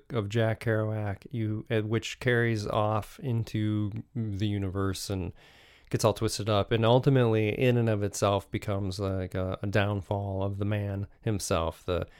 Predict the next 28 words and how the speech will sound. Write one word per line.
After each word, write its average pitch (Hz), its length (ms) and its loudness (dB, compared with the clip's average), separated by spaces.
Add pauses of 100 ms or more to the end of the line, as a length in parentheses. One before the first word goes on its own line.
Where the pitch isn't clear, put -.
(360)
the 117 80 -2
myth 131 520 2 (380)
kills 107 400 2
the 110 140 0
actual 98 440 -2
guy. 95 420 -4 (480)
He, 113 300 2
uh, 101 280 0
and 135 140 4
in 135 140 6
the 120 100 4
sixties, 123 500 0
he, 156 340 2 (360)
he 151 220 0
got, 123 320 6 (180)
with 151 220 4
his 127 160 6
alcoholism, 113 880 4
he 131 100 -2
really 139 540 8
submerged 110 500 0
himself 107 520 2
and, 104 260 -2
and 107 480 -4
bathed 107 320 2
himself 107 500 -2
in 110 80 -2
alcohol. 104 640 -2